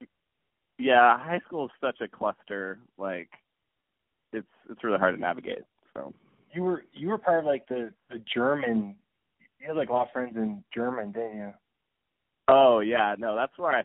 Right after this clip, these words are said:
Speaker 1: found, like, my real clique. So basically, the German class is where all the people didn't really wanna study Spanish, and they wanted an easy A.
Speaker 2: German and easy A?
Speaker 1: Oh yeah, no, you, it's a participation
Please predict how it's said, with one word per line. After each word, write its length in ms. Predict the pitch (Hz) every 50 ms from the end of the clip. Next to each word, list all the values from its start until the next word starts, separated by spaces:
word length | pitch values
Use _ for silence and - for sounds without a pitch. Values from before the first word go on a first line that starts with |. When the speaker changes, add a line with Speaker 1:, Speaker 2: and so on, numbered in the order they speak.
| _
Speaker 1:
found, 260 | - 131 120 117 113
like, 220 | 107 101 98 - -
my 120 | 104 101
real 300 | 92 87 90 107 110 104
clique. 340 | 101 - - 110 101 92 - _ -
So 240 | 117 107 101 101 95 -
basically, 420 | 131 135 135 - 147 151 147 139
the 100 | - 110
German 340 | 98 - 117 120 123 131 117
class 340 | - 110 107 101 95 95 - _ -
is 100 | 101 101 95
where 240 | 92 107 104 104 98
all 160 | 92 104 107
the 80 | 101 101
people 280 | - 113 107 - 104
didn't 200 | 101 - 107 101
really 240 | 95 101 107 104 107
wanna 200 | 101 104 101 98 - _ _
study 300 | - 104 98 95 101 95 - _
Spanish, 420 | - 104 98 98 104 113 131 170 - - - - _ _ _ _ _ _ _ _ _ -
and 100 | 110 113
they 60 | 110
wanted 300 | 107 110 110 107 107 104
an 260 | 107 104 104 104 95 -
easy 440 | 110 117 113 110 101 101 104 104 98
A. 340 | 101 101 101 107 123 147 160 _ _ _ _ _ _ _ _ _ _ _ _ _ _ _ _ _ _ _ _ _ _ _ _ _ _ _ _ _ _ _ _ _ _ 123 123 -
Speaker 2:
German 320 | 135 135 139 147 147 147
and 140 | 135 127 -
easy 280 | 127 127 131 147 131 117
A? 200 | 120 127 170 - _ _ _ _ _ _ _ _ _ _ _ _ _ _ _ _ _ _ _ - - -
Speaker 1:
Oh 300 | 135 147 143 120 107 92
yeah, 320 | 101 107 120 120 104 82 - - 95
no, 180 | 120 120 104 95
you, 180 | 101 120 131 127
it's 140 | 139 135 -
a 80 | 208
participation 1300 | 202 - - 127 101 - - - 135 - - 147 - - - - 123 131 - - - 110 95 98 92 90